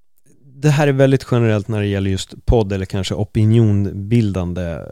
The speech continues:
program, men, men, men främst podd, så har väldigt många intervjuare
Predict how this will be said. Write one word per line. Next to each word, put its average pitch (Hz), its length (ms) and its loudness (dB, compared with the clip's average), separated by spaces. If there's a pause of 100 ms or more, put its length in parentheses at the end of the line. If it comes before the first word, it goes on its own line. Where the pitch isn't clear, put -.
(500)
program, 117 520 2
men, 110 380 -2
men, 120 120 2
men 117 240 -2
främst 120 560 0
podd, 98 340 -2 (2250)
så - 160 0
har 120 80 6
väldigt 127 380 2
många 120 260 4
intervjuare 113 840 2